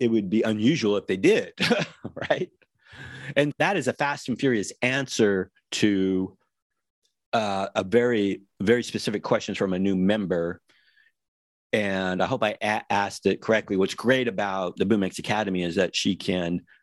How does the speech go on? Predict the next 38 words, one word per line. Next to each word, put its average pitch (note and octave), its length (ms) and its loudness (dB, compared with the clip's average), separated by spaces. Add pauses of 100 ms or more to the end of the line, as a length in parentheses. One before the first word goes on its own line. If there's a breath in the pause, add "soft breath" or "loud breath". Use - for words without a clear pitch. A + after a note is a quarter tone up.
(220 soft breath)
begin F#2 280 2
to F2 80 2
attend F#2+ 300 -2
office E2+ 360 -4
hours F2 260 -2
and E2+ 80 -2
ask E2+ 220 -4
me F#2 80 -4
directly. F2 580 0 (240 loud breath)
And F#2+ 100 0
she F#2 140 -2
can F#2 100 0
also F2 280 -2
message F#2 600 0
me F2 360 -2
if A#2+ 100 -2
she - 120 2
has G2+ 120 0
any G2+ 120 0
questions. G#2+ 600 -2
And G2+ 140 0
so C3 140 2
now C#3+ 300 0
I B2+ 180 0
have B2 480 -4 (720)
done D3 180 4
a A#2+ 40 2
great A#2+ 240 4
job A2+ 280 2
of F2+ 100 -2
answering A2+ 320 0
that A2 120 -2
question, A2+ 260 -4
I G#2 60 -6
think, C3+ 420 -4
but G2 400 -2
I G#2+ 140 0
will G#2+ 360 2